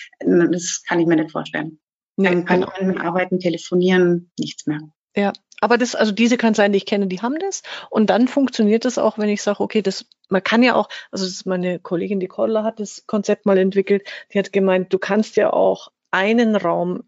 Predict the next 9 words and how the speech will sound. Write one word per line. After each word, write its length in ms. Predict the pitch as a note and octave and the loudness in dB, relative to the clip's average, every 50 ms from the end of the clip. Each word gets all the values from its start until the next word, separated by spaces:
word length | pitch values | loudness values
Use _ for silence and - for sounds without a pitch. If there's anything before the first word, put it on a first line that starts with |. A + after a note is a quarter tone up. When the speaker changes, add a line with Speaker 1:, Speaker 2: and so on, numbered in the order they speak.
| _ | _
Speaker 2:
in 140 | - F#3 F#3 | -4 -2 -2
der 120 | F3+ F3 | -2 -2
Kanzlei 500 | - - F3 E3+ - - - E3 E3+ F3+ | -4 -6 -8 -8 -8 -4 -2 0 2 2
mit 220 | F#3 F3+ F3+ F3+ - | 2 0 0 -2 0
mehreren 520 | F3+ F3 F#3 G#3 A#3+ B3+ A3+ G#3+ G3+ G3+ | 0 2 4 4 4 4 4 4 2 2
Arbeitsplätzen 920 | - - F3 F3 F#3+ F3+ - - - - D#3+ E3 D#3+ - - - E3 E3 - | 0 0 -2 0 -2 -4 -4 -6 -6 -2 -2 -2 -2 -2 -6 -8 -8 -8 -6
zur 140 | - E3+ E3 | -6 -8 -6
Verfügung 520 | - F3 E3+ - - F#3 G#3 A3 A3 A3 | -4 -6 -6 -6 -6 -2 0 0 0 0
stellen, 440 | - - - G#3+ G#3+ A3 A#3+ B3+ C#4 | -2 -4 -4 -2 0 0 0 0 -2